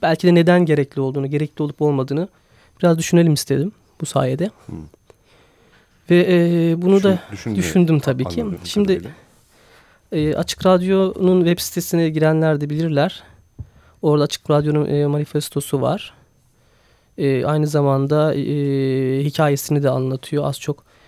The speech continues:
Speaker 1: e, neyi amaçladıklarını. E, Açık Radyo, şimdi, e,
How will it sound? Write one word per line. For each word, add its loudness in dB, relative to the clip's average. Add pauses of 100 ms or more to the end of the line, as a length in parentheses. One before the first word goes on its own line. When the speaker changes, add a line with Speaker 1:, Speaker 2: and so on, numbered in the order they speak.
(260)
Speaker 1:
e, 2
neyi 4
amaçladıklarını. -2 (1300)
E, -2 (640)
Açık -8
Radyo, 2 (1200)
şimdi, -4
e, -2